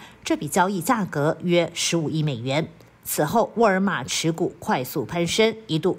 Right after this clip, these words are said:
超过百分之十。有投资人士分析，此次出清持股交易应是沃尔玛为缓解自身资金压力的需要，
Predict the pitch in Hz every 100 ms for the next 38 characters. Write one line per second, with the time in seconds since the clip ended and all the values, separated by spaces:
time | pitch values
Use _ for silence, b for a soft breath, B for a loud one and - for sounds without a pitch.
0 | - - 147 147 143 - 143 - 143 -
1 | 160 - 156 160 - - _ B B B
2 | B B B 233 202 196 208 214 330 220
3 | 160 170 180 185 - 233 - - 214 196
4 | 247 214 - 277 277 277 277 - 196 165
5 | - 185 214 208 160 - 196 196 - 185
6 | 180 185 165 160 147 - 180 143 - 131
7 | 226 220 - - 208 170 185 175 - 190
8 | 170 175 208 208 240 196 - - 143 175
9 | 151